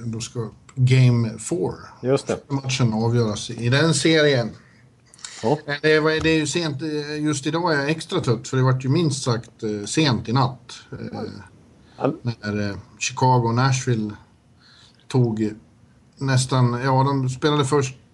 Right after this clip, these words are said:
Speaker 1: fem hela perioder, och sen i början av tredje övertidsperioden så avgjorde Chicago.
Speaker 2: Ja.
Speaker 1: Jag var tvungen att vara med och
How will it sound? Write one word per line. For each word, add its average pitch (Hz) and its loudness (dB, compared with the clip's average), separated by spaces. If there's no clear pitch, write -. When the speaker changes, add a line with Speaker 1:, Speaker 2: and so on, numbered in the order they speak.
Speaker 1:
fem 147 4
hela 131 6
perioder, 123 -2
och 113 -14
sen 110 -4
i 110 0
början 123 6
av 107 -2
tredje 123 4
övertidsperioden 107 -4
så 104 -8
avgjorde 98 -6
Chicago. 87 -8
Speaker 2:
Ja. - -4
Speaker 1:
Jag - -
var 131 8
tvungen 196 4
att 185 6
vara 175 6
med 135 4
och 113 0